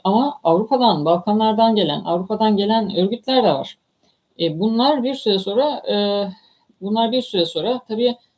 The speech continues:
baktılar ki olmayacak, gri listeye alındı. İçişleri Bakanı değiştirildi. Ali Yerlikaya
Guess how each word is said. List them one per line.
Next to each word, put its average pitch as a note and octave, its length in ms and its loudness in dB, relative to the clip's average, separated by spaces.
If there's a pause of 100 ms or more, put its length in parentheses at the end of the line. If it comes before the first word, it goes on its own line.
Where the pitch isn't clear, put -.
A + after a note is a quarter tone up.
(140)
baktılar A3+ 500 -2
ki B3 80 6
olmayacak, F3+ 380 0
gri G#3+ 220 -2
listeye F#3+ 340 -2
alındı. D3 220 -4
İçişleri A3 500 -2
Bakanı G#3+ 300 0
değiştirildi. D#3 580 -4
Ali F#3 180 -2
Yerlikaya F#3+ 680 -2